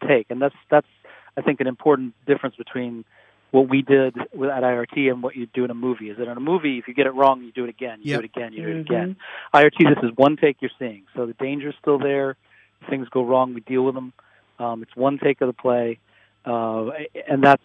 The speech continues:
Speaker 1: that was kind of fun and exciting. What we did miss, though, was the live audience. So because we were recording, uh,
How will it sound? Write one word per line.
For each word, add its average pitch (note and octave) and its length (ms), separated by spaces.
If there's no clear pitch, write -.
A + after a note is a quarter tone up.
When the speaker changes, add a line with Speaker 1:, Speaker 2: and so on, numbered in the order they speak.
Speaker 1:
that D#3 180
was D#3+ 120
kind D#3 120
of C#3 140
fun C#3+ 160
and C3+ 100
exciting. C#3 500
What D#3+ 260
we E3+ 80
did G3 200
miss, F3 140
though, C#3 120
was B2+ 160
the B2+ 80
live B2 260
audience. A#2 380
So B2 80
because D3+ 340
we D#3 80
were C#3 80
recording, B2+ 480
uh, A#2+ 260